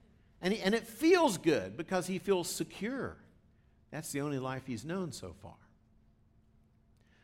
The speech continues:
Wouldn't it be tragic if someday Sam earned his diploma and crawled across the stage,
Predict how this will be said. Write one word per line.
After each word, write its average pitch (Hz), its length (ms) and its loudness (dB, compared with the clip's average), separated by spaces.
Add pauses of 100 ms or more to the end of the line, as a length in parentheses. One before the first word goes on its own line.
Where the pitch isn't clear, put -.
(160)
Wouldn't 233 200 -2
it - 20 -8
be 220 100 0
tragic 123 580 0
if 113 120 -4
someday 120 500 -2
Sam 123 340 -6
earned 120 260 -4
his 143 160 -6
diploma 113 680 -4 (500)
and 104 160 -10
crawled 120 440 -2
across 135 440 -4
the 123 80 -6
stage, 87 600 -6